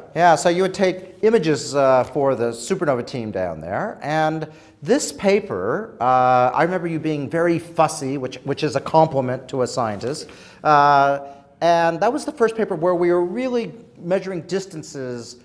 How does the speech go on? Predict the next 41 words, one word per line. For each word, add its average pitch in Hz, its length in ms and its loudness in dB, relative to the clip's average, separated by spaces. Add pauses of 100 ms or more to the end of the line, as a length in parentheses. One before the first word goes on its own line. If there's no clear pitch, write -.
(300)
beyond 170 400 2
the 165 60 -2
local, 156 480 -2
local 156 300 -4
neighborhood. 123 580 -8
And 139 100 -12
it 139 80 -8
got 170 240 -2
me 220 200 -2
thinking 117 640 -12 (320)
about 147 440 2
going 160 440 2
all 208 340 6
the 170 100 -2
way 139 520 0
to - 100 -16
measure, 123 760 -6 (240)
uh, 117 280 -2
what 123 240 -4
I 113 80 -2
thought 143 260 2
was 117 140 -12
gonna 127 160 -8
be 123 140 -6
a 120 40 -2
decelerating 110 1200 -8 (460)
universe. - 760 -8 (300)
So - 600 0 (440)
one 220 160 -2
of 202 80 -4
the 214 260 -2
interesting 196 420 -8
things 139 500 -6
that - 140 -8
when 123 160 -8
we 151 140 -4
talk 147 320 -2
about 123 240 -4
science - 720 -10
is 120 160 -14
we 127 220 -10